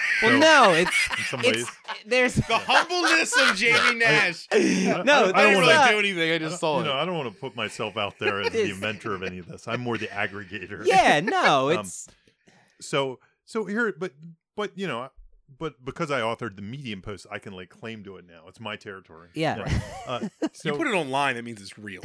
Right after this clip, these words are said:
Speaker 3: <laughs>
Speaker 1: Yeah.
Speaker 2: So, so yeah, my recipe is always this way. And again, this is something I see a lot. And I actually probably have some nuances we'll talk about too. But a hero protagonist who really wants something, there's something in the way, an obstacle, often a villain. And if they don't achieve it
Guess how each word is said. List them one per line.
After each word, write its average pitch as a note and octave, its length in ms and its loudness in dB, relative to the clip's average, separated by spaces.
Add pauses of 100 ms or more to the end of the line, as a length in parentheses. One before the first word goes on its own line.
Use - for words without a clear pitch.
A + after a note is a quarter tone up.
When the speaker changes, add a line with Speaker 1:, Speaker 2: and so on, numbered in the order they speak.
(160)
Speaker 3:
<laughs> - 160 -20
Speaker 1:
Yeah. B3 140 -2
Speaker 2:
So, F#3+ 140 -4 (140)
so - 140 -6
yeah, E3 180 0
my F3+ 140 -4
recipe E3+ 480 -6
is A2+ 120 -6
always G#2 280 -8
this G2 220 -14
way. F#2+ 260 -10
And G#2+ 120 -14
again, G2+ 440 -8 (120)
this - 180 -16
is G#2 100 -16
something G#2 360 -12
I F#2 100 -16
see - 180 -16
a F#2 80 -12
lot. F#2+ 240 -16 (240)
And D#3 180 -10
I G3+ 100 -6
actually F#3+ 260 -10
probably B2 280 -6
have A2 160 -6
some G2 160 -12
nuances G2 640 -12
we'll F2+ 80 -18
talk F2+ 300 -20
about F2+ 300 -18
too. F#2+ 280 -18 (460)
But C3 80 -6
a C3 60 -8
hero F#3 460 -2
protagonist A#2+ 800 -10
who A#2+ 80 -10
really A#2+ 260 -8
wants G#2+ 320 -10
something, G2+ 560 -14 (480)
there's - 180 -16
something C3 400 -8
in D3+ 100 -6
the D3 80 -6
way, G2+ 420 -8
an G#2 100 -14
obstacle, G#2 720 -12
often F#2+ 340 -14
a A2+ 40 -14
villain. F#2 400 -14 (360)
And A2 80 -10
if - 80 -14
they A#2+ 140 -6
don't B2 260 -6
achieve A#2 400 -14
it A#2 140 -10